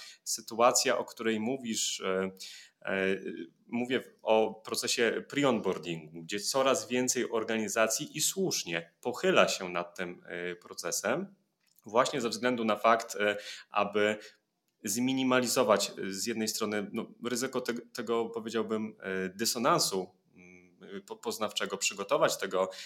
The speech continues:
e, pracownika, e, ale również, e, właśnie w kontekście obniżenia, e, ryzyk sytuacji, w której, no, jednak ta osoba się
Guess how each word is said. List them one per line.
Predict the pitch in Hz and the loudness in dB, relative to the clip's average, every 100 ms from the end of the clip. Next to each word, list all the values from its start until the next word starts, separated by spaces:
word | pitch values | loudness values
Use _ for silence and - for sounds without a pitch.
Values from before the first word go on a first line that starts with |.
| - | -12
e, | - 87 | -10 -6
pracownika, | 101 101 101 - 85 87 98 131 - - - | -4 -2 -4 -6 -4 0 2 0 -6 -16 -10
e, | 95 98 - | -4 -2 4
ale | 113 135 131 | 6 8 4
również, | 117 123 139 135 - - | 2 2 4 4 2 0
e, | 95 101 | -2 0
właśnie | 98 107 - 113 | 0 0 0 -6
w | |
kontekście | 110 101 110 - - | -8 -6 -6 -4 -2
obniżenia, | 110 110 107 113 110 107 104 | -2 -2 0 0 2 2 0
e, | - 95 92 | -2 -4 -2
ryzyk | 90 104 - | -2 -2 -2
sytuacji, | - - 101 101 175 | -6 0 2 2 0
w | - | -4
której, | 113 123 - - | -2 0 -2 -2
no, | 107 | -2
jednak | 110 135 143 - | 0 0 0 0
ta | 117 | 0
osoba | 110 113 123 | 0 -2 -4
się | - 113 | -2 -2